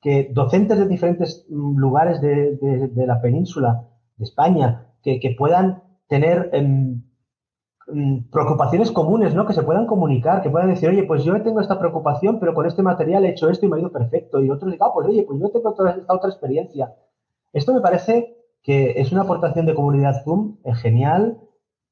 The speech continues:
que va a ayudar muchísimo al profesorado. Muchísimo. Y luego está el material digital. El material digital es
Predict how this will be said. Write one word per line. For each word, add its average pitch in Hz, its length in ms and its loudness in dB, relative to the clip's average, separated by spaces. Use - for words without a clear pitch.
que 127 240 2
va 151 80 4
a 175 80 2
ayudar 165 260 0
muchísimo 165 600 -2
al 120 160 0
profesorado. 113 640 -4
Muchísimo. - 640 -10
Y 208 120 4
luego 240 200 4
está 240 280 2
el 262 60 0
material 147 340 0
digital. 139 600 0
El 156 140 0
material 170 340 2
digital 240 500 0
es - 280 -4